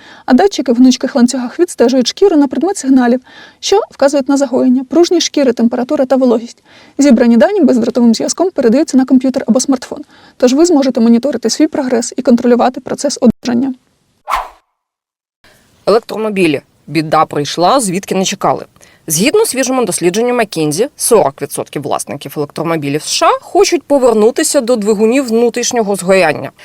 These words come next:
Speaker 2: В світі цей відсоток трохи менший, зазначають у McKinsey,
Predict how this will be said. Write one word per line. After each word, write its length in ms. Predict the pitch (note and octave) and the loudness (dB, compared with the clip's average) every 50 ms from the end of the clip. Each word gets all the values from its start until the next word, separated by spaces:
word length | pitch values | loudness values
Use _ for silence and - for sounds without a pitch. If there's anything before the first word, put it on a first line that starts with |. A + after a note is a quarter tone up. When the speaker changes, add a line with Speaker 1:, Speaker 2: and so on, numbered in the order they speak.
| - - - - _ | -20 -20 -20 -20 _
Speaker 2:
В 80 | - - | -6 -2
світі 280 | - E4 G4+ - E4+ | 0 0 2 2 0
цей 180 | - - E4+ D#4+ | 0 0 0 0
відсоток 380 | D4+ C#4+ - D#4 C#4+ D#4 D4 | 0 0 0 0 0 -2 -4
трохи 240 | - - - - C#4 | -2 -4 -2 -2 0
менший, 480 | B3 A#3 F#3 D#3 C#3 C#3 - - C#3+ C3+ | 0 2 2 2 0 -2 -6 -8 -8 -6
зазначають 600 | C3 D3+ D#3+ E3 D#3+ D3+ - F3 C#3+ C#3+ - F3+ | -4 -4 -4 -4 -4 -4 -2 0 -2 -2 -2 -4
у 20 | |
McKinsey, 600 | F#3 G#3 A3 - - G4+ A4+ G4+ D4+ C4 D4 C#4+ | -4 -4 -4 -4 -6 -2 -2 0 0 0 -2 -2